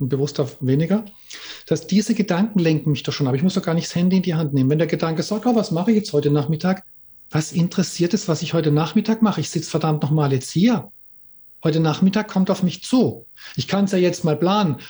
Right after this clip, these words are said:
„Ah, ich weiß noch nicht, was ich heute Mittag mache.“ Okay, trage ich ein, erledigt. Wenn ich aber dann weiter drüber nachdenke, „Wie wird's wohl?“, dann bin ich doch jetzt schon bei heute Nachmittag und nicht mehr im Jetzt.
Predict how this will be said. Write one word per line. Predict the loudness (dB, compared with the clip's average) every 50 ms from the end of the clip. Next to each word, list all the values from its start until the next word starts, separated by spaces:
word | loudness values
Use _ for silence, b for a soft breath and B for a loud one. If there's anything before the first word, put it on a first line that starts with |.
| B B
„Ah, | -2 -2
ich | 0 0
weiß | 0 0 0 2
noch | 0
nicht, | 2 2
was | 0 0 0
ich | -2
heute | 0 0
Mittag | 0 0 -2 -2 0
mache.“ | -2 -2 -2 -4 -6 -4 _
Okay, | -2 0 2 2 2 0 -4 -8 _ _ _ _
trage | -4 -2 -2 -2 -4
ich | -4 -2
ein, | -2 0 2
erledigt. | 2 2 2 0 0 -2 -6 -10 -14 _ _
Wenn | -4 -2
ich | 0 2
aber | 0 0
dann | 0 0 0 0
weiter | 0 0 0 -2 -4
drüber | -8 -10 -4 -2 0
nachdenke, | 0 0 0 -2 -4 -4 -2 -2 0 0
„Wie | 0 0 0
wird's | 0 -2 -2 -4 -2
wohl?“, | 0 2 2 2 0 B B B B
dann | -2 0 2
bin | 2 2
ich | 2 2 0
doch | -2 -2 0
jetzt | -2 -2 0
schon | -2 -2 0
bei | 0 0 0
heute | 0 0 0 0
Nachmittag | 0 0 0 0 0 0 0 0 -2 0
und | 0 0
nicht | 0 0 0
mehr | -2 0 0
im | 0
Jetzt. | 2 0 0 -2 -4 -8 -16 -18 -20